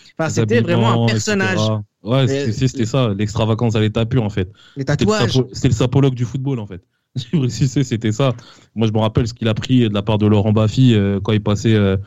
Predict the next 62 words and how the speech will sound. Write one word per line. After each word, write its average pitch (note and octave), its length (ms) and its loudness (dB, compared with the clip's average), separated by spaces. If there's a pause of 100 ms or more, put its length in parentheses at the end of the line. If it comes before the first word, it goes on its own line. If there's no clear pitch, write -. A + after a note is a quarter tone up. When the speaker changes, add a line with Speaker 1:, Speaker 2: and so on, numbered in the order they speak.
(260)
Speaker 2:
chez G2+ 160 0
Tout A2+ 100 0
le A2+ 60 6
monde A2 120 6
en G#2 120 2
parle A#2 240 2
avec, G#2 180 0
euh, F#2+ 460 0 (120)
<laughs> D#3+ 120 4
avec A#2 240 0
Ardisson, G#2 400 -2
c'était - 160 -10
terrible. A2+ 340 0 (320)
Speaker 1:
<laughs> - 260 -8
Speaker 2:
Euh, F2+ 280 -2
Laurent G#2 200 2
Baffy, A2 320 2
il, G2+ 220 2
il, F#2 380 0
il F#2 120 0
en, F2+ 80 -2
il F2+ 140 0
en G2 80 2
a G2+ 60 2
fait G2+ 120 0
son F#2 140 0
quatre C3 240 2
heures B2 100 2
à A2+ 60 0
Djibril G#2 240 0
Cissé, G2+ 220 -2
hein. F2+ 120 -4
Moi, G2+ 120 0
je A#2+ 100 4
vous E3+ 160 0
le D#3 100 4
Speaker 1:
Ah, D#3 60 0 (100)
mais E3 140 -2
Speaker 2:
dis. D#3+ 80 -2 (300)
Speaker 1:
<laughs> - 300 -2
il E3 100 4
force, - 280 -4
lui F3 120 0
aussi. E3+ 180 0 (500)
Speaker 2:
<laughs> - 540 0
C'est B2 160 0
ça, C3+ 180 0
mais A#2 360 2
honnêtement, C3 360 0
mais B2 120 2
après, F3+ 260 -2 (360)
voilà, C#3+ 200 -2
c'était - 160 -4
quelque - 160 -4
chose C3 200 0
de C3 120 4
frais, D#3+ 360 2
c'était B2 160 -4
quelque A#2+ 160 -2
chose B2+ 160 2
de A#2+ 100 4
nouveau. C#3 500 4